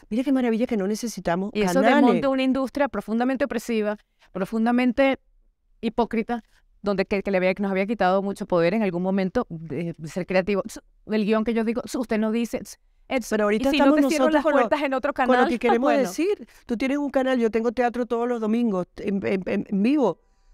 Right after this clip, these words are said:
Speaker 1: O sea, por, por la plataforma, en vivo, y después hablo con todas las personas que están ahí.
Speaker 2: Qué divino.
Speaker 1: Y, y, y co-, y compartimos la vida. Hay gente que ha visto la, las obras los domingos desde un hospital. O, pe-, o sea, eh, yo digo, Dios mío, qué, qué,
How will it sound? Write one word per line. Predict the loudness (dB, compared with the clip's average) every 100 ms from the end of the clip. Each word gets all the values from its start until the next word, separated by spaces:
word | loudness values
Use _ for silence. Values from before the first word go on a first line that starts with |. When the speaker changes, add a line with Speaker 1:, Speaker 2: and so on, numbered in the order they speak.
| _ _
Speaker 1:
O | -4
sea, | -2
por, | -2 -2
por | 0
la | 0
plataforma, | 2 0 0 2 2 2
en | 0
vivo, | 0 0 -2
y |
después | -2 -2 0 0
hablo | 2
con | 0 0
todas | 0 -2
las | -2
personas | -4 -4 -6 -4
que | -4
están | -2 -2
ahí. | -2 -2 -2
Speaker 2:
Qué | -2
divino. | -2 -2 -4 -2
Speaker 1:
Y, | 0 0
y, | -2
y | -4
co-, | -2
y | -2
compartimos | -2 -4 -4 -2 0
la | 0
vida. | 0 2 0 -2 -20 -8
Hay | -2
gente | 0 0
que | 0
ha | 0
visto | 0 0 2
la, | 2 2
las | -2 -2
obras | -2 0 -2
los | -2
domingos | -2 0 0
desde | 0 0
un | -2
hospital. | -2 -2 2 4 2
O, | 0
pe-, | -2 -2 _ _ _ _ -16
o |
sea, | -10 -10 _ -8
eh, | -8 _ _ -12
yo | -4
digo, | -4
Dios | -2
mío, | 0 0
qué, | -2
qué, | -8